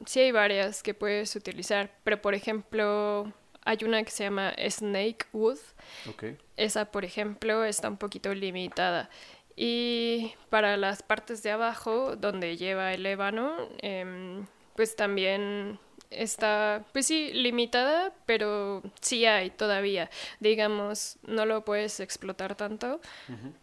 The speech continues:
Speaker 1: pero sí, sí lo consigues.
Speaker 2: Ok.
Speaker 1: Está cuidado porque, pues sí, ya está en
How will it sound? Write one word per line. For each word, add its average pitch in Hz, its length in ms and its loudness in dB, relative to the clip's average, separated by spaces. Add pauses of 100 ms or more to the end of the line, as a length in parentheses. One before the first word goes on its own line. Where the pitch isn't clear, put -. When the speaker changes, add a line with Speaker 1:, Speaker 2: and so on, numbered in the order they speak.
(120)
Speaker 1:
pero 208 280 2
sí, 196 720 -4
sí 247 140 4
lo 240 140 8
consigues. 196 760 -2 (460)
Speaker 2:
Ok. - 160 -12
Speaker 1:
Está 214 360 4
cuidado 262 640 4
porque, 202 240 -4
pues 170 140 -8
sí, 190 360 -4
ya 175 320 0
está 170 380 -6
en - 200 -12